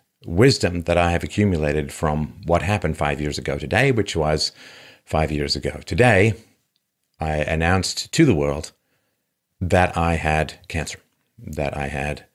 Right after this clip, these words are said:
lymphoma, which is a difficult and dangerous form of cancer. And the story of how I was, how it was found and the misdiagnosis and the delays that went on for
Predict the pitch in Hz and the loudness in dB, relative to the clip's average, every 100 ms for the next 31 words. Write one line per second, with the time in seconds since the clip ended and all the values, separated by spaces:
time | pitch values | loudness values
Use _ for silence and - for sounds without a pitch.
0 | _ _ - - - 123 131 123 92 101 | _ _ -20 -12 2 4 6 6 6 4
1 | 78 - 73 73 73 - _ - - 80 | 2 -2 -2 -2 -2 -6 _ -6 -6 -6
2 | 76 78 80 85 69 69 - 92 80 90 | -4 -2 0 0 -2 -6 0 2 2 -2
3 | 67 _ 78 - 80 76 110 110 - _ | -6 _ -10 -4 -6 -4 -8 -8 -20 _
4 | _ _ _ _ _ _ _ _ _ - | _ _ _ _ _ _ _ _ _ 2
5 | 131 127 123 107 135 120 196 175 151 135 | 6 6 6 6 6 6 6 8 8 6
6 | 110 107 98 90 - - 82 78 73 69 | 6 6 6 4 0 -4 0 0 -2 -4
7 | - - _ _ _ 95 95 - 85 - | -6 -8 _ _ _ 0 0 2 -4 2
8 | 131 123 117 107 - 87 87 80 117 - | 4 6 6 4 2 -2 -2 0 0 2
9 | 113 107 98 101 98 101 - 85 71 80 | 2 2 4 4 4 2 0 -4 -2 0
10 | 90 107 104 98 - 85 - 85 82 82 | 4 6 6 4 2 -4 -2 -2 0 -2
11 | 80 78 82 | -2 0 0